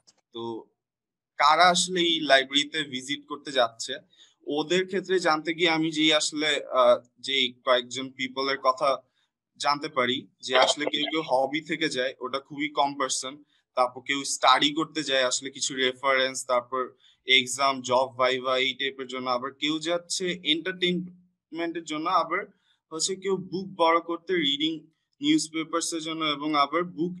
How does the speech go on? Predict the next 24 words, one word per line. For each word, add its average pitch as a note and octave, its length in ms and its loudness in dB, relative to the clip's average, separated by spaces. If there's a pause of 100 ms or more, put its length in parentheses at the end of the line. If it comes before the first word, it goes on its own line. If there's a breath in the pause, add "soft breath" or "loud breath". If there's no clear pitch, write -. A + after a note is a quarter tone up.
exhibition G3 640 0
হচ্ছে। C#3 420 0 (640)
কি-, E3+ 160 -6 (480)
এইখানে G3+ 500 2 (300)
আসলে F#3 280 0
আবার F3+ 220 6
সবচেয়ে F3+ 640 0
বেশি C#3+ 440 -2
যে G3 100 -4
ইম্পর্টেন্ট F3+ 680 0
যেই F#3+ 260 -6 (480 soft breath)
ফিচারটা F3 440 -2
সেটা F3 340 0
হচ্ছে F3+ 300 0
sir F#3 240 -2
এখানে F3+ 240 -4
প্রতি D#3+ 460 -10 (120)
বছর C#3 560 -4 (320)
একটা - 140 -12
মেলা D3+ 380 4
হচ্ছে, C3+ 440 -6 (500)
একুশে D3 500 -2
বই D3 260 0
মেলা, C3 400 0